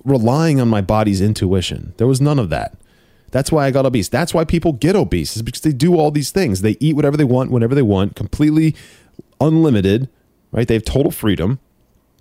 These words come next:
and they end up obese. So mindful eating, intuitive eating, that is only for people who have completely mastered their body.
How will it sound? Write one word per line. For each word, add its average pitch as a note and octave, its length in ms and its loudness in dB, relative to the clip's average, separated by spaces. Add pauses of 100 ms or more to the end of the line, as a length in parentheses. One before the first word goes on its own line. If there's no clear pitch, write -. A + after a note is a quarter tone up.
(360)
and B2 100 2
they B2 80 2
end C#3 100 2
up C#3+ 120 0
obese. D3 580 -2 (840)
So C3+ 160 0
mindful C3+ 600 2
eating, D3 240 2
intuitive B2 480 2
eating, F#2+ 460 0 (480)
that E3 240 0
is C#3 140 2
only C3+ 400 2
for B2 380 0
people G#2 340 0
who A#2 140 2
have G#2+ 100 -2
completely A2 460 -2
mastered G2 560 -2
their E2+ 140 0
body. D2+ 500 -4